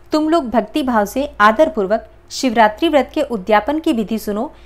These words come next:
जिसका अनुष्ठान करने से यह व्रत अवश्य ही पूर्ण फल देने वाला होता है। लगातार चौदह वर्षों तक शिवरात्रि के शुभ व्रत का पालन करना चाहिए। त्रयोदशी को एक समय भोजन करके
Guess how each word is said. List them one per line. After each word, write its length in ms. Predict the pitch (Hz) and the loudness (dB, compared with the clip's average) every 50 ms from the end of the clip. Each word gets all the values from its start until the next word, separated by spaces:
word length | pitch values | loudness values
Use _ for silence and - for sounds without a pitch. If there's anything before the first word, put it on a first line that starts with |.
| - - - - 226 | -20 -20 -16 -8 -4
जिसका 300 | 233 294 294 - - 349 | -2 -2 -2 -2 -2 -2
अनुष्ठान 560 | - 254 240 240 226 - - 240 247 262 254 | 0 0 0 -2 -2 -2 -2 0 0 0 0
करने 360 | - 226 208 196 208 214 208 | 2 2 2 2 0 -2 -4
से 180 | 202 - 262 269 | -2 -2 -2 -2
यह 260 | 247 220 269 262 240 | 2 2 2 2 2
व्रत 340 | 202 190 202 202 - 277 - - - | 0 -2 -4 -4 -4 -12 -18 -4 -2
अवश्य 320 | 214 208 262 277 - - 302 | 0 0 0 0 0 -4 -4
ही 180 | 262 339 359 | -2 -2 -4
पूर्ण 300 | 349 - - 220 226 233 | -4 -4 -4 -4 -4 -2
फल 200 | - - 285 277 | 0 0 0 0
देने 220 | 254 277 269 269 269 | 0 0 0 2 2
वाला 200 | 269 269 277 269 | 2 2 2 0
होता 280 | 262 277 254 - 202 | -2 -2 -4 -4 -4
है। 200 | 180 185 185 - - - - - - - - - - - - 202 | -6 -8 -12 -16 -18 -20 -20 -20 -20 -20 -20 -20 -20 -16 -6 -2
लगातार 480 | 202 202 185 202 202 - 240 277 311 | -2 2 2 0 0 2 2 0 0
चौदह 400 | 302 - - 214 202 202 254 285 | -2 -2 0 0 2 2 2 2
वर्षों 300 | 269 254 220 - - 208 | 2 2 0 0 -2 -6
तक 180 | 196 - 294 294 | -4 -4 -6 -6
शिवरात्रि 600 | - - 240 202 190 202 196 196 - - 254 277 | -4 -6 -4 0 0 0 0 0 -2 -6 -8 -6
के 240 | 262 - 233 277 302 - | -4 -4 -6 -6 -8 -12
शुभ 260 | - - - 330 277 294 | -16 -6 -4 -2 0 0
व्रत 260 | 269 233 233 233 - | 0 0 -2 -2 0
का 80 | - 269 | 0 0
पालन 360 | 269 - 202 190 190 208 226 | 0 2 0 0 0 -2 -2
करना 300 | - 240 226 233 240 233 | -2 -2 -2 0 -2 -2
चाहिए। 420 | 226 240 233 226 208 226 233 240 - - - - - _ _ - - - - - | -2 -2 -2 -2 -4 -6 -8 -8 -10 -16 -20 -20 -20 _ _ -20 -20 -20 -12 -2
त्रयोदशी 540 | - 247 254 247 247 240 254 262 - 339 339 | 2 2 4 4 4 2 0 0 0 0 0
को 160 | 330 - 349 | 2 0 0
एक 280 | - - 233 254 269 262 | 0 0 -2 -2 -2 -2
समय 260 | - 277 262 269 262 | -2 0 2 2 2
भोजन 360 | 233 226 240 226 208 220 214 | 2 2 0 0 2 0 0
करके 380 | 196 208 196 185 190 233 262 | 0 0 0 0 -2 -6 -8